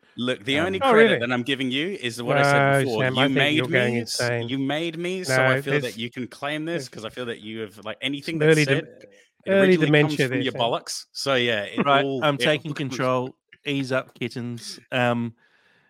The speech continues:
Speaker 2: let's have a bit of a think about the Fulham lineup in this game,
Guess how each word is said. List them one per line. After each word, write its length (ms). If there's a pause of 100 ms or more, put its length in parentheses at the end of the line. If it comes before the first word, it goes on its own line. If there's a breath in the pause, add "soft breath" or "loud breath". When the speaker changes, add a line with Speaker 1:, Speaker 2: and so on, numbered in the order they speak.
(480)
Speaker 2:
let's 540 (640)
have 220
a 40
bit 160
of 80
a 60
think 300
about 260
the 60
Fulham 440
lineup 380
in 120
this 180
game, 400